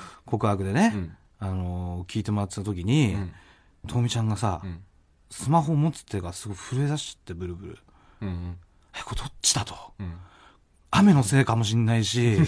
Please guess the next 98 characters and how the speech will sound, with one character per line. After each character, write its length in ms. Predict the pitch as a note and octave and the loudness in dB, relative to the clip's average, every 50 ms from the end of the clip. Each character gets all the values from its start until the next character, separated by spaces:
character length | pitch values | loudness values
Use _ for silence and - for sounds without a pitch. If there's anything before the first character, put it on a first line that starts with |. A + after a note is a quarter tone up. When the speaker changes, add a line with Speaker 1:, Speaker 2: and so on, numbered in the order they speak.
| E3 F#3 - F3+ F#3+ - | 6 4 4 4 2 2
Speaker 2:
<laughs> 440 | - D4+ D4+ - D#4+ D#4+ - F4 - | 2 0 0 0 0 -2 -2 0 2
Speaker 1:
何 220 | C#3 F3 A#3+ C4+ C4 | 6 8 10 12 12
の 120 | B3 G#3+ | 12 12
ふ-、 60 | F#3+ F3 | 10 10
震 420 | F#3 F#3+ D3 C3 D3 E3+ E3+ F3 | 8 6 6 6 8 10 10 10
え 40 | E3+ | 10
な 140 | E3 E3 E3 | 10 8 8
ん 60 | D#3 | 8
だ？ 100 | D3+ D3 E3+ | 8 8 8
Speaker 2:
雨 220 | A3 A#3 - D3+ | 6 6 6 6
の 100 | F#3+ - | 6 6
せ 120 | - F3 C#3+ | 4 4 2
い 20 | |
で 60 | A#2 D3 | 2 2
な、 240 | D3 D#3+ D#3 - - | 4 4 6 4 4
も 140 | E3 F3 | 2 2
う 40 | - - | 4 6
雨 180 | A3 G#3+ G#3+ | 6 6 6
濡 140 | F#3 D#3+ D3 | 6 4 4
れ 100 | D#3+ F3+ | 4 4
て 100 | F3+ F#3+ | 4 2
寒 240 | - - F#3 F#3 G3 | 4 4 4 4 4
す 140 | - - G3 | 2 2 2
ぎ 80 | G3+ | 4
る 60 | G3+ | 6
み 40 | D#3+ | 8
た 60 | F#3+ | 8
い 20 | F#3 | 10
な。 120 | G#3 A3+ | 10 8
Speaker 1:
寒 200 | G3 D3 D#3+ G#3+ | 8 8 8 8
す 60 | A#3+ | 10
ぎ 60 | B3 G3+ | 10 10
る 100 | G3 F3 | 10 8
み 80 | E3 | 8
た 140 | D3 C#3 C3+ | 6 6 6
い 40 | A#2 | 6
な。 200 | G2+ F2+ E2+ - | 4 2 2 2
Speaker 2:
<laughs> 2000 | - - - - - - - - - - - - - - - - D#4+ D4+ - - - - - - - - - - - - - - - - - - - - _ _ _ - | 0 0 0 -2 -2 -2 -2 -2 -2 -4 -4 -4 -2 -4 -4 -4 -6 -8 -8 -8 -8 -8 -8 -8 -10 -10 -12 -12 -14 -18 -20 -18 -16 -14 -14 -14 -16 -20 _ _ _ -4
Speaker 1:
ね。 380 | G#2+ A#2 A#2+ C#3 E3+ F3 - _ _ _ - | -2 0 2 2 2 0 -2 _ _ _ -16
Speaker 2:
う 80 | - G#2+ | -12 -12
ん。 120 | F#2 F#2 - _ | -12 -12 -14 _
Speaker 1:
あ、 220 | - - - - - | -6 -4 -4 -2 -2
こ 160 | - - - | -4 -4 -2
れ 60 | E3 E3+ | -2 -2
や 120 | D#3+ E3 | -2 -2
ば 100 | F3 F3+ | 0 2
い 20 | E3+ | 2
や 60 | E3+ | 2
ば 60 | F3 | 4
い。 20 | E3+ | 4
Speaker 2:
う 40 | |
ん。 20 | D#3+ | 4
Speaker 1:
で 80 | F#3+ | 4
も 100 | F#3 E3 | 2 2
も 160 | E3+ F#3 G#3 F#3+ | 2 2 2 4
う 20 | |
そ 140 | D3+ G3+ G#3 | 4 4 2
う 60 | G3 | 2
こ 120 | E3 D3 E3+ | 4 2 4
う 20 | |
し 40 | D3 | 6
て 60 | D#3+ | 4
る 60 | D3+ | 4
し、 100 | C3 C#3+ | 4 4
も 80 | C#3+ C#3+ | 2 2
う 20 | |
顔 280 | C3+ - - F3+ G3 G3+ | 2 2 6 8 8 8
が 100 | F#3+ F#3 | 8 8
見 100 | F3+ F3 | 6 8
え 60 | F#3 G#3 | 6 6
な 100 | F#3+ - | 6 4
く 80 | - | 0
て 120 | - C3 A#2 | -2 -2 0
も、 200 | A2+ G#2 F#2 F#2 | 0 -2 -2 -4
Speaker 2:
う 40 | G#2 | -6
ん。 120 | G2+ F#2 F2 | -6 -4 -2
Speaker 1:
俺 120 | A#2 B2 A#2 | 0 0 2
は。 240 | A2+ A2 G#2 - - | 2 0 -2 -4 -8
Speaker 2:
う 80 | G#2 G2 | -10 -10
ん。 60 | E2+ | -10
Speaker 1:
だ 40 | D#2 | -10
か 60 | - - - - - | -12 -18 -14 -8 -4
ら 120 | D3+ D3 | 0 2
も 140 | D3+ D3+ D3 | 2 4 2
う 40 | C3+ | 2
ず 80 | C3 | 0
っ 20 | - | -4
と 120 | - - | -6 -4
下 220 | - - - F3+ F3 | -4 0 2 4 4
向 120 | D#3 C#3+ | 6 4
い 60 | C3+ | 4
ち 80 | B2+ - | 2 0
ゃ 40 | - | -6
っ 40 | |
て、 280 | - - - C3+ A2 F2+ | -4 0 2 2 2 0
Speaker 2:
う 60 | G2 | -2
ん。 20 | F#2+ | -8
Speaker 1:
も 60 | E2+ | -10